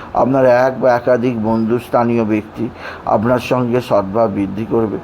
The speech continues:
বন্ধুস্থানীয় ব্যক্তিদের দ্বারা আপনি বিশেষভাবে উপকৃত হবেন, আপনি যদি সিংহ রাশির জাতক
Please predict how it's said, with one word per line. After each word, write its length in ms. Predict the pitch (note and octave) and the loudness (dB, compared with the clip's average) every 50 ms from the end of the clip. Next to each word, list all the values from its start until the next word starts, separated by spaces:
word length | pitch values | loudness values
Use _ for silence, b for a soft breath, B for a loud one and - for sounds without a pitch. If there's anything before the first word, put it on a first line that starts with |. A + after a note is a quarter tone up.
| B B B B B B - | B B B B B B -4
বন্ধুস্থানীয় 800 | A2+ B2 B2+ B2+ B2+ C3 C#3 B2+ B2+ - C3 C3 B2+ B2+ B2+ B2 | 0 2 2 4 4 2 2 2 2 0 2 2 2 2 2 2
ব্যক্তিদের 600 | A#2 A#2+ A#2+ A#2 - B2 A#2+ G#2+ A#2 A#2 G#2+ G2 | 2 2 2 0 -2 -4 0 2 2 2 2 2
দ্বারা 260 | A2 G#2+ G#2+ G#2+ A2 A#2 B B B B B B - | 2 2 2 2 0 -2 B B B B B B -2
আপনি 300 | - A#3 A#2+ B2 C3+ C#3 | 0 0 0 2 2 0
বিশেষভাবে 640 | A#2+ A#2 B2 A#2+ - C#3+ C3+ B2 A2+ C3 B2+ A#2+ A#2+ | 2 0 -2 -2 0 0 0 2 2 2 2 4 2
উপকৃত 480 | A#2+ A#2 A#2 A#2 A2+ - - - G#2+ - | 0 0 0 -2 -4 -2 -4 -6 -2 -2
হবেন, 360 | A#2+ A2+ A2+ A2 A2 A#2 A2+ G2 B B B B B B - | 0 2 2 2 2 2 0 -2 B B B B B B -2
আপনি 260 | - A2+ A2 A#2 B2+ A#2 | 0 0 2 2 2 2
যদি 240 | B2 B2 A2 A#2+ B2 | 2 2 0 0 -4
সিংহ 320 | - - - B2+ B2 B2 A#2+ A#2+ | -4 -6 -4 -4 -2 0 2 2
রাশির 500 | A2+ A2 G#2+ G#2+ A2+ A2 - B2 A#2 A2 | 2 4 2 2 0 -2 -4 -4 -4 0
জাতক 360 | G2+ G#2+ G2+ G2+ - - A2+ | 0 0 0 0 -2 -4 -6